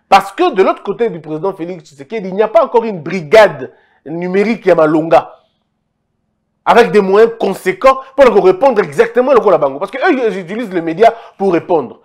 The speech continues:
Mais de l'autre côté, à Fachi, bon, ils prennent, ils pensent que c'est normal,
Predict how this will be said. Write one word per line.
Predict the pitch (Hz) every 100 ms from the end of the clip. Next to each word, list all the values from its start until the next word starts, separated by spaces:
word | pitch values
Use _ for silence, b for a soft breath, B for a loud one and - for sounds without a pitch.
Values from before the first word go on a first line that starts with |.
| _
Mais | 143
de | 170
l'autre | -
côté, | - 233 269
à | 226
Fachi, | 170 175 302 359
bon, | 262 269 202 139
ils | 143 147
prennent, | 233 247 180
ils | 165
pensent | 240
que | 233 196
c'est | 170
normal, | 160 156 190 254 262 247